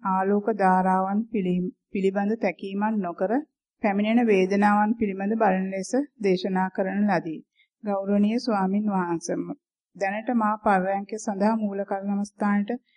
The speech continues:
හිත යොමු කර සිටිවිලි නොමැතිව භාවනාවේ නිරත වන අතර හිස්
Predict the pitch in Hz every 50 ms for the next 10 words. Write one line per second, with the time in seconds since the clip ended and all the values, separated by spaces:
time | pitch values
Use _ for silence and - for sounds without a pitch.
0 | _ _ _ _ _ - - 208 - 226 226 220 208 196 196 202 196 - 214 214
1 | 214 262 320 339 - _ _ _ _ - - - 202 - - 220 226 233 240 254
2 | 233 214 190 190 196 196 196 196 214 214 240 269 294 - _ _ _ _ _ _
3 | - - 196 190 190 190 196 202 202 208 208 220 220 214 220 226 240 233 202 185
4 | 185 190 185 - 208 208 220 220 214 185 175 - - 170 170 196 240 302 - _
5 | _ _ _ _ - - 220 214